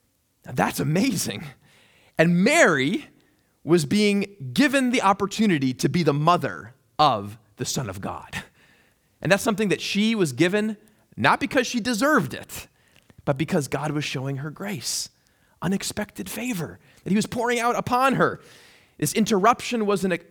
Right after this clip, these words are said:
opportunity for Mary to experience God's grace in her life through being given this chance to have this baby.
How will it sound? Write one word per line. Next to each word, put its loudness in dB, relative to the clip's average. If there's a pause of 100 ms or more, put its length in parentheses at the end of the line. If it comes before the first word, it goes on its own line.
opportunity 0
for -2
Mary 0
to -10
experience -4
God's -10
grace -6
in -4
her -6
life -4
through 0 (260)
being 0
given 0 (180)
this -4
chance -4
to -10
have -6
this -8
baby. -4